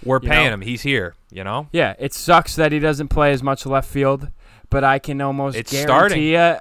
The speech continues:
Speaker 2: yeah,
Speaker 1: It's
Speaker 2: I can
Speaker 1: starting.
Speaker 2: almost guarantee ya, Rob, it's not his decision.
Speaker 1: Yeah.
Speaker 2: Um, it sucks he's getting paid thirty-two million dollars over the net until me and you are thirty, Rob, and that's crazy to say out loud.
Speaker 1: <laughs>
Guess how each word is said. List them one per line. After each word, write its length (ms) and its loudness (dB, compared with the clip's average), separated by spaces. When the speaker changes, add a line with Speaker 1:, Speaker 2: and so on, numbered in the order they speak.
Speaker 2:
yeah, 200 -2
Speaker 1:
It's 80 -4
Speaker 2:
I 40 -2
can 60 -4
Speaker 1:
starting. 280 0
Speaker 2:
almost 300 -8
guarantee 600 -4
ya, 60 -2
Rob, 440 2
it's 260 -12
not 360 -4
his 260 -8
decision. 500 -16
Speaker 1:
Yeah. 200 -8
Speaker 2:
Um, 520 -8
it 160 -12
sucks 420 -2
he's 160 -2
getting 280 0
paid 320 2
thirty-two 400 -2
million 340 -2
dollars 380 2
over 160 -2
the 100 -4
net 240 -4
until 380 -4
me 220 -6
and 100 -8
you 140 -4
are 100 -2
thirty, 560 -4
Rob, 320 2
and 80 -8
that's 220 -8
crazy 500 -10
to 80 -10
say 240 -8
out 180 -2
loud. 460 -4
Speaker 1:
<laughs> 40 -20